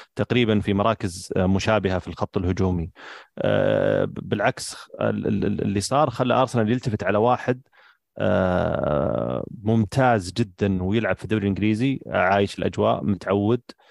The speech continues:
آه، عمره ثمانية وعشرين، يعني، يعني يعتبر نوعًا ما لاعب خبرة، وراح يكون إضافة جدًا مهمة. وبخمسة وعشرين مليون وفرت خمسة وسبعين مليون، ممكن في الصيف تجي بجيب لك لاعبين ثلاثة بهذا المبلغ ال-، ال-، ال-، اللي أنت كنت حاطه أو راسد إنك تجيب في، آه، لاعبين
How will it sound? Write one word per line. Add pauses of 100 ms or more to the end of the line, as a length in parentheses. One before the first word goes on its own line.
(380)
آه،
عمره
ثمانية
وعشرين،
يعني، (200)
يعني
يعتبر (120)
نوعًا
ما
لاعب
خبرة، (440)
وراح
يكون
إضافة
جدًا
مهمة.
وبخمسة
وعشرين
مليون (340)
وفرت
خمسة
وسبعين
مليون،
ممكن
في
الصيف
تجي
بجيب
لك
لاعبين
ثلاثة
بهذا
المبلغ
ال-،
ال-،
ال-،
اللي
أنت
كنت
حاطه
أو
راسد
إنك (180)
تجيب
في،
آه،
لاعبين